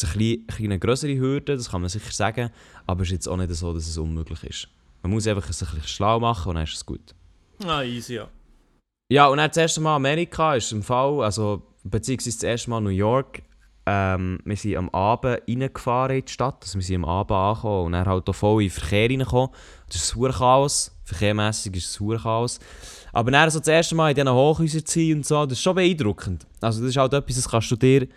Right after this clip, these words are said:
Speaker 1: du es nie gesehen hast und auch sonst du keine Ahnung hast von so grösseren Städten, und ich meine damit alles, was grösser ist als Zürich, mindestens, ähm, kann, das kann man sich irgendwie wie fast nicht vorstellen.
Speaker 2: Ja, safe,
Speaker 1: Also,
Speaker 2: sicher.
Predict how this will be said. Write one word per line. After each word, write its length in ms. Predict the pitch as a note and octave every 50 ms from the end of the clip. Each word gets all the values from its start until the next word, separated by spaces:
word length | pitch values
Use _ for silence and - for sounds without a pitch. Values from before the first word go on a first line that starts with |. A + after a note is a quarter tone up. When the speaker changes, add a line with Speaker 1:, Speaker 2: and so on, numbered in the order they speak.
| - - - - - _ -
Speaker 1:
du 80 | G#2+ A2+
es 140 | A2 -
nie 320 | B2 C3 C#3+ D#3+ E3+ F3+ F3+
gesehen 360 | - - - D#3+ D#3 E3 F3
hast 240 | F3 F#3 F3+ - -
und 180 | - A2+ A#2
auch 200 | C3 C3 C3+ B2+ - -
sonst 360 | - - D3 D#3+ D#3 - - _ _ _ _ _
du 120 | - C3+
keine 200 | - - D3+ C#3+ C3
Ahnung 260 | C3 C#3+ D#3+ E3+ D#3+ -
hast 180 | D#3+ D#3 - -
von 80 | C3+ A#2+
so 80 | C3+
grösseren 420 | B2 - C3 C3+ D3 - D3+ C3 A2+
Städten, 440 | - - C3 C#3+ D#3 - - - G2+
und 140 | F#2 F#2+ - _ -
ich 100 | G2 G2
meine 240 | G2 F#2+ G2 F#2+ F2+
damit 240 | F#2+ G2 G#2 - -
alles, 300 | - G2+ G#2 A2+ - G#2
was 80 | F#2+ - -
grösser 280 | F2+ G2+ G#2+ - A2+
ist 120 | G#2 - -
als 200 | E2+ - - -
Zürich, 340 | - A2 A#2 B2+ C3+ C3 - -
mindestens, 600 | G2+ G2+ A#2 C3 C#3 D#3 - - D#3 D#3+ - - - - - - - - - - - - -
ähm, 400 | G2 G2 G2 F#2+ F#2+ G2 F#2+ - - _ _ _ _ _
kann, 260 | - - G2+ A2 A2+
das 160 | - A2 - -
kann 100 | A#2 A2+
man 60 | G2
sich 100 | G#2 G2+
irgendwie 380 | A2+ B2 B2 A#2+ A#2 B2 B2 A#2+
wie 80 | B2 A2+
fast 220 | A#2+ A#2 A#2 A#2+ B2+
nicht 120 | A#2+ -
vorstellen. 720 | - A2 G2+ G#2 A2+ - - - D2+ C2 C2 A#1+ C2 - - _ _ _ _ _ _ _ _ _ _ _ _ _ -
Speaker 2:
Ja, 260 | C3+ C#3 C#3+ D3 D3
safe, 240 | C3 - C#3+ C3+ C3+ -
Speaker 1:
Also, 220 | F#2+ F#2+ G#2+ G2
Speaker 2:
sicher. 360 | E2+ - - - - B2+ A2+